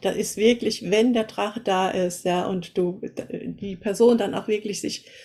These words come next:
verbunden fühlt damit, ja, und auch auf den Drachen achtet, der kommuniziert, ja, und dann, dann wird man auch, dann gibt's gar keine Umwege mehr. Ja, weil der Drache einem dann das zeigt.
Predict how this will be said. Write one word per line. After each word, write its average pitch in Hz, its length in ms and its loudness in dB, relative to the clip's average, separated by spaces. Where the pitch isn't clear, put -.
verbunden 214 480 4
fühlt 302 480 6
damit, 180 440 -2
ja, 180 240 2
und 196 160 -2
auch 190 220 2
auf - 120 -4
den 190 140 -2
Drachen 180 380 -4
achtet, 214 560 -4
der 202 320 -2
kommuniziert, 233 800 4
ja, 185 240 -2
und 190 360 -6
dann, 185 420 -2
dann 190 200 0
wird 262 180 2
man 226 140 6
auch, 208 320 0
dann 226 120 2
gibt's - 240 -4
gar 226 160 0
keine 190 320 -2
Umwege 185 480 2
mehr. 165 340 -6
Ja, 185 140 2
weil 196 100 4
der 202 140 2
Drache 226 340 -2
einem 202 320 2
dann 190 220 0
das - 340 -6
zeigt. - 680 -2